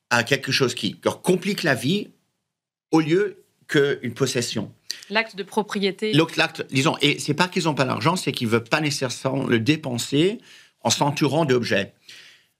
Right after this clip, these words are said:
Speaker 1: Alors,
Speaker 2: Et il
Speaker 1: mais
Speaker 2: nous
Speaker 1: comment,
Speaker 2: reste une
Speaker 1: comme
Speaker 2: minute.
Speaker 1: <laughs> il nous reste une minute. Elle, elle, et voilà la solution que je, que je propose,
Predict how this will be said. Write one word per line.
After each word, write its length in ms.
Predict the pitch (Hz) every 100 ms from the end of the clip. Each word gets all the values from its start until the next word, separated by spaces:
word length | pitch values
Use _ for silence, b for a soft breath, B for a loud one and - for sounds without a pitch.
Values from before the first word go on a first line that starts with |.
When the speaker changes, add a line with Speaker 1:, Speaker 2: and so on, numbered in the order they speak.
| _ _
Speaker 1:
Alors, 360 | - 143 - - - _ _ _ _ _ _ _ _ -
Speaker 2:
Et 60 | 185
il 60 |
Speaker 1:
mais 80 | 165
Speaker 2:
nous 60 | 170
Speaker 1:
comment, 240 | 214 214
Speaker 2:
reste 80 | 165
une 60 |
Speaker 1:
comme 80 | 208
Speaker 2:
minute. 320 | 208 175 - -
Speaker 1:
<laughs> 80 | -
il 100 | 151
nous 100 | 147
reste 160 | 156 156
une 100 | 139
minute. 200 | 104 - -
Elle, 200 | 117 120
elle, 200 | - 123 -
et 480 | 135 135 120 110 110
voilà 320 | 101 139 160
la 140 | 156 131
solution 600 | - 143 135 - 135 165
que 160 | 165
je, 400 | 110 110 110 87
que 180 | 95 101
je 80 | 92
propose, 580 | - 95 92 131 214